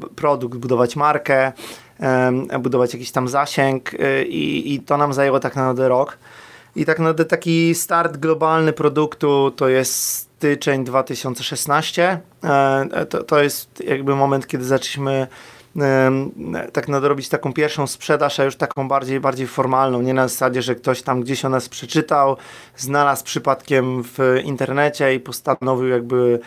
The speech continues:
e, kupić rozwiązanie, tylko pierwszy moment, gdzie tak naprawdę globalnie, e, wyszliśmy, zaczęliśmy ściągać do siebie klientów z całego świata. Em, no, czyli to tak naprawdę zajęło nam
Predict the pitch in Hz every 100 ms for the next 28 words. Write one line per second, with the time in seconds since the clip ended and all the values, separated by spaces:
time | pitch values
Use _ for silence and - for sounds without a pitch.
0 | - - 139 120 156 135 123 139 123 135
1 | 135 160 156 151 156 151 _ - 160 147
2 | 151 135 139 127 135 131 135 131 127 131
3 | 131 131 127 123 120 - - - - 127
4 | 127 127 127 - 139 135 135 127 131 -
5 | 135 139 135 127 127 - - - 156 147
6 | 143 127 131 - 135 127 139 135 127 123
7 | - 131 131 - 147 135 135 131 - -
8 | - - - 139 139 - 165 165 156 156
9 | 147 151 143 139 139 139 135 131 127 123
10 | 123